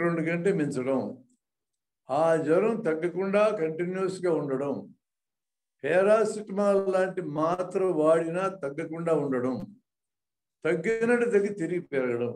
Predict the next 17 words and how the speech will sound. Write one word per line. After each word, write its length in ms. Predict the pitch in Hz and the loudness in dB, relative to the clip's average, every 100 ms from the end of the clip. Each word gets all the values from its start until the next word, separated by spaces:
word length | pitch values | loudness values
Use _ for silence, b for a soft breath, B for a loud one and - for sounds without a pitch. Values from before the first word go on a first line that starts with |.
| 107 | -4
జ్వరానికి 480 | 139 175 202 196 175 143 | -2 2 2 0 -2 0
క్యారెక్టర్స్ 560 | 151 160 160 147 131 135 | 0 0 -2 -8 -10 -10
ఉంటే 220 | 107 135 139 135 | -4 0 0 -2
ఇది 80 | 135 | -6
ఇంట్లో 220 | 131 139 131 | -6 -4 -2
ఉండాల్సింది 500 | 123 120 120 151 - - | -2 -4 -8 -16 -20 -10
కాదు. 200 | 50 - - - _ _ _ _ _ _ _ _ _ _ _ - | -10 -8 -14 -18 _ _ _ _ _ _ _ _ _ _ _ 0
పల్స్ 300 | 151 185 170 226 | 2 4 6 6
ఆక్సిమీటర్ 640 | 214 208 202 208 196 208 202 | 6 6 6 6 6 4 4
తొంభై 260 | 165 170 170 | 4 4 2
మూడు 180 | 165 151 151 | 2 0 -2
కంటే 200 | 160 170 131 | -4 -4 -4
తగ్గితే 380 | 120 113 131 120 - - _ _ _ _ _ _ _ _ _ _ 156 | -4 0 4 4 2 -4 _ _ _ _ _ _ _ _ _ _ 2
ఇది 100 | 156 | 4
రెండో 220 | 151 170 175 147 | 4 6 6 4
లక్షణం. 400 | - 127 117 - - _ _ _ _ _ _ 139 | 2 -2 -4 -6 -14 _ _ _ _ _ _ -6
విపరీతమైన 840 | 135 185 214 240 233 220 226 214 | 2 6 8 8 6 6 6 4